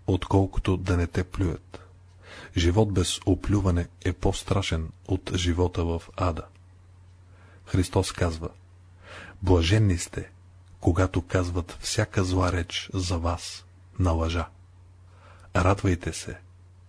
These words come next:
защото е голяма вашата заплата на небесата.“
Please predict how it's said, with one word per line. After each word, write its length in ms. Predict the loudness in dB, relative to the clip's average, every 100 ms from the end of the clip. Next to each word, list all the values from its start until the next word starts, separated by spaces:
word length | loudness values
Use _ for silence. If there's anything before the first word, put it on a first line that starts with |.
| -6
защото 580 | -2 -2 0 0 2 2
е 60 |
голяма 440 | 2 0 2 2 2
вашата 420 | 0 -2 -4 -4
заплата 640 | -4 -4 -2 -2 -2 -6 -6 -2
на 180 | 0 0
небесата.“ 580 | 0 -2 -4 -6 -8